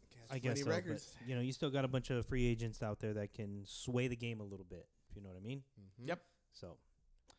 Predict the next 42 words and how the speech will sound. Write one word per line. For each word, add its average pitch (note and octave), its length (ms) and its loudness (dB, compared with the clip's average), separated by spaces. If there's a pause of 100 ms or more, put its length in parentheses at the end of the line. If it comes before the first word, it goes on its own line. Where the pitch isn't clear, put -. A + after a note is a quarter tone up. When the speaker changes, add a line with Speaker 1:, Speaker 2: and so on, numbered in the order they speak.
(280)
Speaker 2:
all C3 80 0
right. C#3 200 4
Speaker 3:
But D#3+ 100 2
Speaker 2:
Anything F3+ 140 8
Speaker 3:
now's B3 100 10
Speaker 2:
else? E3 80 6
Speaker 3:
your A3+ 80 4
chance A#3 360 4
to F3 140 -4
make G#3+ 260 4
some G3 180 -2
money. A3 460 4 (1160)
Speaker 2:
There G2+ 80 -6
you G2+ 80 -6
go. F#2 160 -6 (460)
Speaker 1:
Make G#2 100 -14
Speaker 3:
Do E3+ 240 8
Speaker 1:
some D3+ 80 8
Speaker 3:
it. G#2 120 -2 (300)
Speaker 1:
Do F#2+ 180 -10
it. E2 120 -18 (300)
Speaker 3:
Just - 160 -20
do F#2 60 -16 (160)
it. - 920 -20
Speaker 2:
Anything B2 280 -2
else, D#3 160 -2
anybody? E3 320 -6 (720)
Speaker 1:
Uh, - 40 -20 (340)
no. F2 240 -14 (580)
Speaker 2:
All A#2 100 0
right. D#3 240 2 (140)
Uh, B2 180 2
last C#3 300 2
bit C#3+ 120 0
of C#3 60 0
news. E3+ 640 4
Some C3+ 180 -4
sad B2+ 300 4
news, G#2+ 260 -2
of - 80 -16
course. D#3+ 340 2
Speaker 1:
<gasps> G#4+ 60 2